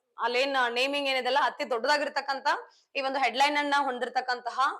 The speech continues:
ಆ, ಈ ಒಂದು ಭಾರತದ ಅತಿ ದೊಡ್ಡ ಅಣೆಕಟ್ಟು ಯಾವ ಅಂದ್ರೆ ಭಾರತ ಒಳಗಡೆ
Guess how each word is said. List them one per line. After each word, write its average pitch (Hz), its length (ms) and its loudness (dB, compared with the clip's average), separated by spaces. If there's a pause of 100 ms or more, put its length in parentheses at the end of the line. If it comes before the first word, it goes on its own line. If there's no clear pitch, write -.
(100)
ಆ, 247 120 4
ಈ 240 100 -2
ಒಂದು 233 240 -6
ಭಾರತದ 233 480 0
ಅತಿ 262 220 -2
ದೊಡ್ಡ 254 220 0
ಅಣೆಕಟ್ಟು 269 360 -4
ಯಾವ 240 160 0
ಅಂದ್ರೆ 226 260 -12
ಭಾರತ 214 320 -4
ಒಳಗಡೆ 247 260 0